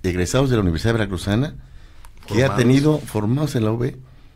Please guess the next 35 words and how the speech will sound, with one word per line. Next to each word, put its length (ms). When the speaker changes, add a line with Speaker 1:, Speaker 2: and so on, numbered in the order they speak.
Speaker 1:
que 80
ha 60
tenido 460
el 140
municipio 380
de 40
Jalapa 260
en 60
toda 160
su 60
historia. 260
Speaker 2:
El 100
noventa 260
y 60
nueve 160
punto 240
nueve 180
por 160
ciento 220
Speaker 1:
No, 100
Speaker 2:
dice 60
Speaker 1:
no 40
tanto, 260
Speaker 2:
Cuitláhuac. 500
Speaker 1:
no, 60
creo 180
que 80
es 80
el 140
diez 180
por 160
ciento. 340
Speaker 2:
<laughs> 120
Speaker 1:
No, 120
no, 100